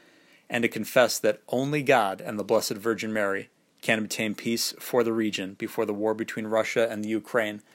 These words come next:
escalates into a third world war. Ask for the consecration. In these circumstances, if the Ukrainian bishops were to ask Pope Francis to consecrate Russia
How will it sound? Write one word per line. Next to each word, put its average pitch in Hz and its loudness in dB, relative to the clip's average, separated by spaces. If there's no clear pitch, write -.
escalates 95 0
into 104 -6
a 98 -6
third 104 -6
world 104 -4
war. 92 -10
Ask 117 2
for - -2
the 110 0
consecration. 107 -4
In 120 -2
these 131 0
circumstances, - -2
if - 0
the 131 0
Ukrainian 123 0
bishops 117 -2
were 110 -2
to 104 2
ask 117 0
Pope 117 0
Francis 117 -6
to - -4
consecrate 120 -2
Russia 113 0